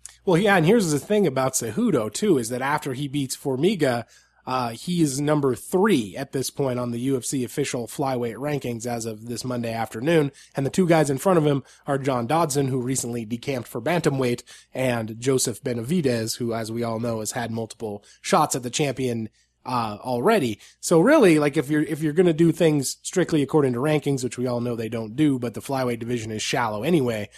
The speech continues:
like, Cejudo probably doesn't have that much more time to develop. Like, he m-, might turn out to be Demetrius Johnson's next fight.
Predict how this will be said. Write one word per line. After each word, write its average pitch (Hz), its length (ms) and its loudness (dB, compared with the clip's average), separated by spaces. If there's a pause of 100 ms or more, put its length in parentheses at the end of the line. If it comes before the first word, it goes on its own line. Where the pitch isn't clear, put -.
(240)
like, 120 320 -4 (840)
Cejudo 196 400 6
probably 175 240 6
doesn't 156 240 4
have 156 220 2
that 139 160 0
much 139 260 0
more 120 160 -2
time 127 400 -4 (320)
to 139 220 0
develop. 113 580 -2
Like, 110 240 -8 (160)
he 226 200 0
m-, 156 300 0
might 160 460 4
turn 147 160 2
out 131 160 0
to 131 60 -4
be 123 400 0 (100)
Demetrius 123 420 -4
Johnson's 113 400 -4
next 113 260 -8
fight. 135 280 0